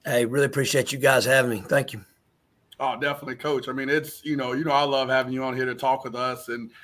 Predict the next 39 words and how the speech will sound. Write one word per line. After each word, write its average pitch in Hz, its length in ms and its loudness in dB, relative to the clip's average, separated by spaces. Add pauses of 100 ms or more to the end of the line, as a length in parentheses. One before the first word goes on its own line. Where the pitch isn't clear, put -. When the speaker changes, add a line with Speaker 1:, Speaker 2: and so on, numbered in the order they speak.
(160)
Speaker 2:
you 269 80 -2
know, 185 100 2
kinda 180 200 6
we'll 180 200 4
start 160 340 0
with 143 160 -2
how 151 180 2
we 151 140 -2
start 147 380 2
with 139 260 -4
everybody. 143 720 0
I 156 60 -6
mean, 143 180 -4
you 139 100 -6
know, 131 380 -2 (160)
we, 185 340 0
you 165 80 -2
know, 139 120 2
we 156 240 -2
could 131 220 -6 (180)
go 139 120 -2
on 139 160 0
here 147 180 0
for 127 140 -6
hours, 123 560 4
but, 135 220 0 (300)
you 214 80 0
know, 190 80 2
could 196 160 -6
you 226 60 -6
kinda 220 200 4
give 180 140 -4
an 160 80 0
intro 180 280 -2
to 151 80 -2
some 170 240 -4
of 160 120 0
our, 147 260 4
our 147 240 0